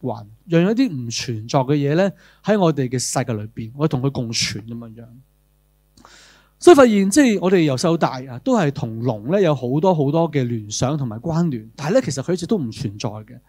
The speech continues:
不過有好多成千上萬呢，同龍有關嘅一啲嘅事情呢，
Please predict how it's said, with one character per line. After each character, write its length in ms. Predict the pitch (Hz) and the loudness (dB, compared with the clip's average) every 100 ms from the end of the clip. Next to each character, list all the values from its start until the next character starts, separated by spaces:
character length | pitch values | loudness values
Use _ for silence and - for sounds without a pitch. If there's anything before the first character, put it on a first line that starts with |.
| _ _ _ | _ _ _
不 80 | - | 4
過 80 | 294 | 6
有 80 | 208 | 4
好 280 | - 139 214 | 4 4 4
多 300 | 247 240 220 | 4 2 0
成 240 | 160 123 | -4 -8
千 280 | 117 - 233 | -6 -2 -2
上 260 | 214 131 143 | -2 -4 -4
萬 240 | 139 123 156 | -6 -6 -6
呢， 140 | 196 - _ | -6 -10 _
同 220 | - 120 120 | -10 -8 -6
龍 200 | 117 113 | -10 -8
有 200 | 123 175 | -6 -6
關 360 | 208 214 202 208 | -6 -6 -6 -6
嘅 260 | 185 151 151 | -4 -2 -2
一 40 | |
啲 280 | 165 190 185 | -4 -6 -6
嘅 320 | 156 131 123 117 _ _ | -4 -6 -6 -12 _ _
事 280 | - - 147 | -10 -6 -2
情 240 | 123 135 123 | 4 4 4
呢， 180 | 170 | -4